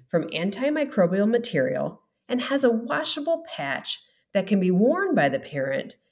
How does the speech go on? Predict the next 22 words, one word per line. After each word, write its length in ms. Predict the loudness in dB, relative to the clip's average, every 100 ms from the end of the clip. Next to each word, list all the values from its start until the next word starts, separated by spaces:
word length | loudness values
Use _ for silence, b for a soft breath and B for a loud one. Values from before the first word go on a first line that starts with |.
| _
to 100 | -8
gather 460 | -6 -2 -2 2 2
their 160 | 2 0
scent, 600 | 0 2 2 0 -6 -14 _ _ 0
then 240 | 0 2
reattach 800 | 4 2 2 -6 -4 -4 -4 -8
to 100 | -6
the 80 | -6
panda 640 | -6 -6 -6 -4 -4 -4 b b -4
or 420 | 2 4 4 2
place 480 | -2 0 0 -2 -2
near 200 | -2 0
the 100 | -2
infant. 640 | -6 -8 -6 -6 -6 -8 -18 _ _ _
The 80 | 0
recording 680 | 0 -2 0 2 2 2 2
device 380 | 2 0 0 -2
on 120 | -2
the 80 | -2
bear 560 | -2 0 -2 -2 b b b -2
allows 380 | 2 4 2
parents 680 | -2 0 2 2 -4 -8 -10